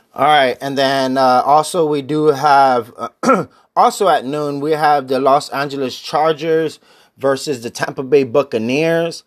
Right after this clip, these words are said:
Um, hey, I'm gonna go ahead and give this one to Tampa Bay, mainly because of their quarterback.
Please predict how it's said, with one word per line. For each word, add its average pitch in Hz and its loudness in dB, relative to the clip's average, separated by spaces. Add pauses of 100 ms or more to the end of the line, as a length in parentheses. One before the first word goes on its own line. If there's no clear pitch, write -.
(400)
Um, 123 0 (640)
hey, 139 -2
I'm 135 -2
gonna 180 0
go 160 4
ahead 147 2
and 139 -6
give 135 0
this 139 -2
one 135 -4
to 131 -4
Tampa 135 -4
Bay, 147 2
mainly 127 -4
because 117 -4
of 101 -10
their 104 -6
quarterback. 139 0